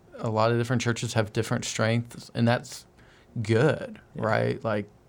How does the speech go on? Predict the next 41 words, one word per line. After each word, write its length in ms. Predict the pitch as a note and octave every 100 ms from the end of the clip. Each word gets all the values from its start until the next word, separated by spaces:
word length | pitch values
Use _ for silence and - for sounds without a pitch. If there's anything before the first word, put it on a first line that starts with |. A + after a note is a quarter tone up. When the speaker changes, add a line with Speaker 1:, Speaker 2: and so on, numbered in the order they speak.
| - -
Speaker 1:
I 60 | A2+
heard 200 | G#2+ G#2+
Tim 180 | A2 G#2
Keller 280 | A2 A#2
interviewed 320 | A#2+ G#2+ A2 A2
one 140 | A2
time. 160 | A#2 A2+
He's 140 | A2
like, 160 | - G#2+
"If 120 | -
you 100 | C3+
want 340 | C#3 B2 A#2 - - - - - -
a 100 | A2
city 360 | - - C3 A#2+
to 80 | G#2+
be 160 | G#2+
reached, 520 | G#2 C3 A#2+ - - A2+
like, 200 | G#2+ -
you 300 | B2 A#2+ B2+
need 680 | A#2+ A#2 A#2 A#2 A2 G#2+ G#2+ - _ -
the 80 | G#2
twenty 260 | - G#2+
thousand 340 | G#2 - - -
person 260 | A#2 -
church 380 | A2 - - - - - -
and 120 | A#2+
you 140 | A2 A2+
need 400 | G#2 G2+ G2 -
the 80 | G#2
seventy-five 540 | - - - - -
person 260 | - - -
church." 400 | - - - -
Speaker 2:
Yeah. 220 | G#2 A#2
Speaker 1:
And 120 | A#2+
without 320 | A#2 A2 A2+ A2+
one 120 | A2+
or 80 | G#2+
the 160 | G#2
other, 300 | G2+ A2+ A#2 A2
like, 260 | G#2+ -
the, 180 | G#2+ G2+